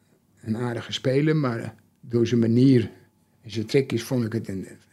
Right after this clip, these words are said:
vervelende gozer. En dan lees ik dat weer en dan zie ik dat weer. En denk ik, ja, hij is toch wel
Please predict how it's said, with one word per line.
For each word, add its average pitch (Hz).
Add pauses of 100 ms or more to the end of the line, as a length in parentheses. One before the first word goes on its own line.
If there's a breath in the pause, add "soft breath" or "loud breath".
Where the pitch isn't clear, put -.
(180)
vervelende 113
gozer. 139 (720 soft breath)
En 143
dan 127
lees 143
ik -
dat 180
weer 139
en 165
dan 135
zie 180
ik 180
dat 127
weer. 120 (460 loud breath)
En 131
denk 156
ik, 190
ja, 156
hij 156
is 156
toch 165
wel 135